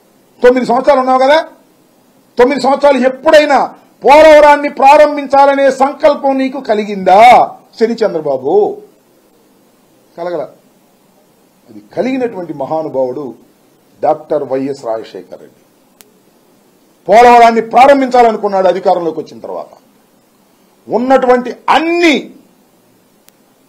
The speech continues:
అబ్జెక్షన్స్ తొలగించుకున్నాడు కేంద్ర ప్రభుత్వంతో, అన్ని పర్మిషన్స్ తీసుకొచ్చాడు,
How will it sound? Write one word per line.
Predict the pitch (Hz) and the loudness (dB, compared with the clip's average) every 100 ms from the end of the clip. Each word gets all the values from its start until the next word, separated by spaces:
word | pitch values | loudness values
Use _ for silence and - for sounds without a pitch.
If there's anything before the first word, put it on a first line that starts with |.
| _ | _
అబ్జెక్షన్స్ | 147 160 220 202 185 | -10 -2 -4 -2 -8
తొలగించుకున్నాడు | 190 196 208 240 - 185 165 | -10 -8 -8 -8 -10 -8 -6
కేంద్ర | 160 147 | -8 -10
ప్రభుత్వంతో, | 135 110 95 85 73 _ _ _ 214 | -12 -14 -18 -20 -20 _ _ _ -6
అన్ని | 311 | -4
పర్మిషన్స్ | 311 285 339 339 311 311 311 | -2 0 0 -2 -6 -8 -12
తీసుకొచ్చాడు, | 302 - 220 131 98 82 | -14 -6 -6 -6 -12 -12